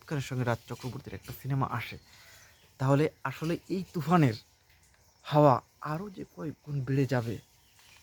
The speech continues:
সেটা কিন্তু বলার কোনোরকম অপেক্ষা রাখে না। এবং ম্যাসিভ হিট, ম্যাসিভ, ম্যাসিভ and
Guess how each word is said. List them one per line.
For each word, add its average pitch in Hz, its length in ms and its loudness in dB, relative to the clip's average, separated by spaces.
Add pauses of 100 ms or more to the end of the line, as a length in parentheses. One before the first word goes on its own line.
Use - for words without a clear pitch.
(140)
সেটা - 280 -8
কিন্তু 135 160 -6
বলার 120 280 2 (240)
কোনোরকম 202 420 -12
অপেক্ষা 147 320 -6
রাখে 127 200 0
না। 131 180 -2
এবং 127 260 0 (1300)
ম্যাসিভ 131 340 2 (100)
হিট, 120 200 0
ম্যাসিভ, 135 380 4 (120)
ম্যাসিভ 131 320 2
and 120 100 0